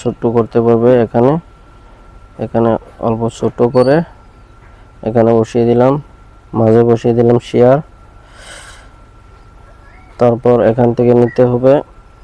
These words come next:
<clears throat> YouTube বলে একটা অপশন আছে, YouTube সাবস্ক্রাইব, সাবস্ক্রাইব অপশনটা নিয়ে নিলাম।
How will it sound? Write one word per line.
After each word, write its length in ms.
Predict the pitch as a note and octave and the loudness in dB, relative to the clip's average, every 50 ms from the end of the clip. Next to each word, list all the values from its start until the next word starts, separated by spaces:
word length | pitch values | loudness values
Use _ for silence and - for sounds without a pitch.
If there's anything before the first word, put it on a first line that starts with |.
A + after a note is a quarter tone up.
| - - | -4 -4
<clears throat> 1700 | - - D#3 E3 D#3 C#3+ C3 A#2 A2+ - - - - - - - - - - - - - - - - - - - - - - - - C3 | -2 0 2 2 2 0 0 -2 -6 -10 -20 -20 -20 -20 -20 -20 -20 -20 -20 -20 -20 -20 -20 -20 -20 -20 -20 -20 -20 -20 -20 -12 -4 -2
YouTube 320 | A#2 A#2 - C#3 C3 B2 B2 | -2 0 0 0 0 0 0
বলে 140 | B2+ B2+ B2+ B2+ A#2+ | 0 2 2 2 0
একটা 140 | - - C3 B2 | 0 0 0 0
অপশন 200 | A#2 - - B2 B2 B2 | 0 0 0 0 0 0
আছে, 120 | - - A#2 A#2 | 0 -2 0 0
YouTube 380 | A#2 A2+ - - C3+ D3 - - - - - - - - - - - - - _ _ - - - - - - - - - - - - - - - - - - - - - - - - - - - - - - - - - - - - - - - - - - - - - - - - - - - - - - - - - - - - - - - - - - - - - - - - - - - - - - - - - | 0 -2 0 -2 -2 -2 -2 -6 -16 -20 -20 -20 -20 -20 -20 -20 -20 -20 -20 _ _ -20 -20 -20 -20 -20 -20 -20 -20 -20 -20 -20 -20 -20 -20 -20 -20 -20 -20 -20 -20 -20 -20 -20 -20 -20 -20 -20 -20 -20 -20 -20 -20 -20 -20 -20 -20 -20 -20 -20 -20 -20 -20 -20 -20 -20 -20 -20 -20 -20 -20 -20 -20 -20 -20 -20 -20 -20 -20 -20 -20 -20 -20 -20 -20 -20 -20 -20 -20 -20 -20 -20 -20 -20 -20 -20 -20 -20 -20 -20 -8 -2
সাবস্ক্রাইব, 460 | B2 A#2 A2+ - - - C3 C3 C#3+ - - - - - - | -2 -2 -2 -4 -2 2 2 2 2 0 -6 -18 -18 -10 -2
সাবস্ক্রাইব 380 | - - - - - - B2 A#2+ B2 | -2 -2 -2 -2 -2 -2 0 2 0
অপশনটা 340 | A#2 - - B2+ B2+ B2 B2 A#2+ B2 | -2 0 0 -2 0 2 2 2 2
নিয়ে 140 | A#2+ B2 B2 B2 | 2 2 2 2
নিলাম। 260 | B2 B2+ C3 C3+ C#3 | 2 4 2 2 0